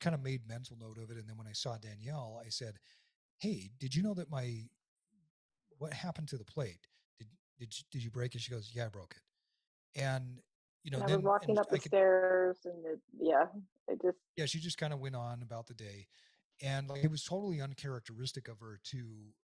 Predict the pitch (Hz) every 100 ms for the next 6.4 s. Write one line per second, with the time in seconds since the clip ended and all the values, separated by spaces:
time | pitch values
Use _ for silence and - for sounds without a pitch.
0 | 135 117 107 98 95 _ _ _ - 131
1 | 117 113 107 - 165 202 185 101 - 110
2 | 90 104 147 156 151 131 170 - 170 139
3 | - 117 117 117 110 - 123 123 123 113
4 | 117 104 - 117 107 107 95 95 - -
5 | - - - _ _ - 127 123 120 120
6 | 120 117 113